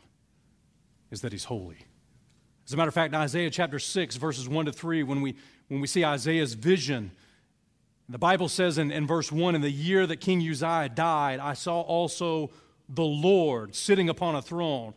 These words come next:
high and lifted up, and his train filled the temple. And above it stood the seraphims." And God has something very unique to say about these seraphims. Each one of them had six wings.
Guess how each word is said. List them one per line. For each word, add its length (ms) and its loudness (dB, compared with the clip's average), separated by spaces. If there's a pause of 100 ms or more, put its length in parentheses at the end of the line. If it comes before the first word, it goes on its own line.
(260)
high 500 2
and 160 0
lifted 260 -2
up, 280 0
and 80 -4
his 100 -4
train 440 0
filled 420 -4
the 80 -6
temple. 480 -6 (600)
And 140 4
above 300 4
it 160 2
stood 600 0 (180)
the 160 -4
seraphims." 1040 -2 (680)
And 140 -10
God 160 2
has 180 2
something 320 0
very 240 2
unique 440 0
to 80 -6
say 160 -2
about 240 -2
these 160 -2
seraphims. 720 -4 (420)
Each 260 0
one 200 4
of 100 0
them 200 2
had 500 0 (240)
six 440 -4
wings. 680 -2